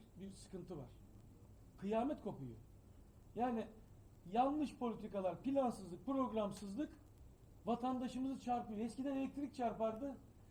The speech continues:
Şimdi ak Parti'nin yanlış fatura, yanlış politikalarıyla, hatalarıyla, plansızlıklarıyla, programsızlıklarıyla artık ak Parti vatandaşları faturalarla çarpar duruma gelmişti.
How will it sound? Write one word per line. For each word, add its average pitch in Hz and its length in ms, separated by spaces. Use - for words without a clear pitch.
Şimdi 262 240
ak 269 240
Parti'nin 226 380
yanlış 262 400
fatura, 240 440
yanlış 240 480
politikalarıyla, 214 960
hatalarıyla, 247 720
plansızlıklarıyla, 220 1160
programsızlıklarıyla 240 1400
artık 226 360
ak 233 260
Parti 208 320
vatandaşları 208 840
faturalarla 208 600
çarpar 175 420
duruma 165 220
gelmişti. 233 600